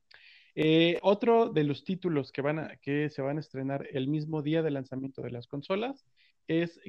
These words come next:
Gears Tactics, del universo de Gears of War.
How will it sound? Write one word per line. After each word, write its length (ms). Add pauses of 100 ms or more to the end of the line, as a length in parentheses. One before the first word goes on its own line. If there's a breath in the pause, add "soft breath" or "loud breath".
Gears 480 (200)
Tactics, 680
del 280
universo 460
de 200
Gears 320
of 140
War. 400